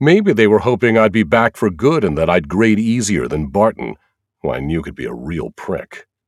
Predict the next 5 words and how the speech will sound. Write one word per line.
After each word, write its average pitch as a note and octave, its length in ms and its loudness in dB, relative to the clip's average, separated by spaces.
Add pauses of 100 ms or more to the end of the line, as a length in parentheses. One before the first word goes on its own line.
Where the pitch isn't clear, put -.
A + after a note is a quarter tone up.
(1200)
"Good, G2+ 600 -2
good, G2 400 -4
thanks," F#2+ 440 -2
I E2 60 -8
mumbled. E2+ 560 -4